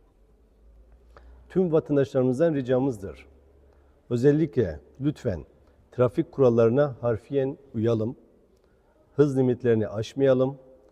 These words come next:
emniyet kemeri takmanın hayat kurtardığını da unutmayalım. Malumunuz,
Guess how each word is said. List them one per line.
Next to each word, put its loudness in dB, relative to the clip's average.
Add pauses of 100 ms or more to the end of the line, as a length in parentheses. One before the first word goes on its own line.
(280)
emniyet -2
kemeri 0
takmanın -4
hayat -4
kurtardığını -4
da -4 (160)
unutmayalım. -6 (1200)
Malumunuz, 0